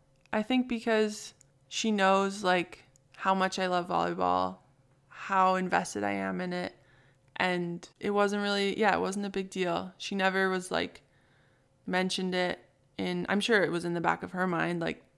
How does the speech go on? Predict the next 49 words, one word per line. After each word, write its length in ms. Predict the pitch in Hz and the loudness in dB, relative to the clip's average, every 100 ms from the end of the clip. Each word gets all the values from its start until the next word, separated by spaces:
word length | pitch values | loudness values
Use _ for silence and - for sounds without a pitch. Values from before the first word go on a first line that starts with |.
| _ _ - | _ _ -10
"This 180 | 185 | -10
girl 260 | - - 85 | -6 -4 -2
gets 220 | 190 196 | -4 -2
<laughs> 80 | 277 | 0
injured 280 | 262 214 190 | 4 4 4
a 40 | |
lot. 420 | 180 180 185 - - - - _ - | 4 2 2 -4 -12 -20 -20 _ -2
Um, 440 | 180 165 160 - - | 0 2 0 -6 -4
is 200 | 180 180 | -2 -2
it 80 | 175 | -4
gonna 160 | 170 | -4
be 120 | 165 | -2
worth 260 | 165 190 208 | 2 2 2
it?" 180 | 202 - | -2 -2
But 260 | 185 175 - | -2 -4 -6
I 80 | 190 | -6
think 200 | 190 190 | -4 -4
she 140 | - 185 | -4 -4
just 220 | 180 185 | -6 -2
always 260 | 175 175 | -2 -2
believed 460 | 180 180 170 170 170 | -4 -4 -2 -2 -2
in 140 | 175 170 | -4 -2
me 360 | 185 214 214 | 0 0 0
and 360 | - 175 175 185 - - - - - | -2 -4 -4 -8 -16 -20 -20 -20 -6
believed 380 | 196 190 180 190 | 0 2 0 -2
in, 100 | 175 | -4
like, 180 | 165 | -4
how 140 | - - | -6 -4
hard 240 | 180 190 | 0 2
I 80 | 190 | 2
worked 440 | 185 185 185 - - | 2 0 -2 -10 -10
and, 540 | - 80 78 82 - - _ - | -6 -4 -4 -4 -8 -12 _ -8
I 100 | 185 | -4
don't 120 | 180 | -4
know, 120 | 165 | -4
the 120 | 156 180 | -6 -6
skill 300 | - 196 185 | 0 4 6
I 120 | 170 | 4
could 200 | - 180 | 0 -4
have 300 | 180 170 170 | 0 0 0
given, 520 | 175 170 170 165 165 170 _ _ _ _ _ _ _ | -4 -2 -2 -2 -4 -8 _ _ _ _ _ _ _
given 300 | - 185 180 175 | -4 -2 -2 -4
a 60 | |
full 280 | 175 180 170 | -4 -2 0
year 280 | 170 165 165 | 0 0 -2
of 220 | 165 180 | -4 -6
being 220 | - 170 165 | -6 -4 -2
injury 320 | 170 190 175 | -4 -4 -6
free. 480 | - - 175 208 | -4 -2 -2 -2